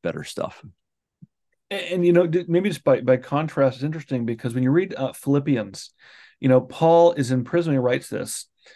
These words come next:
Speaker 2: and a man called Epaphroditus has come from Philippi to Paul in prison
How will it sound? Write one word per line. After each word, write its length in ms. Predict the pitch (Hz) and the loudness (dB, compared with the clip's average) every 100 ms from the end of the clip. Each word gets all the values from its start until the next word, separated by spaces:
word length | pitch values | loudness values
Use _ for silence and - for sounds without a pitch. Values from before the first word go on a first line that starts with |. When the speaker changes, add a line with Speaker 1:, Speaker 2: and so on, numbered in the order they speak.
| _ - | _ -4
Speaker 2:
and 120 | 123 | 2
a 40 | |
man 240 | 131 160 165 | 4 4 2
called 300 | - 131 127 | 2 2 2
Epaphroditus 600 | 139 135 131 127 131 117 | -2 0 2 4 4 0
has 100 | 113 | -8
come 160 | 127 | -8
from 140 | 117 110 | -6 -4
Philippi 440 | 139 139 135 113 | 0 0 0 -2
to 80 | 117 | -2
Paul 300 | - 123 123 | -2 0 0
in 120 | 120 | -2
prison 480 | - 139 131 110 | -2 -2 -2 -8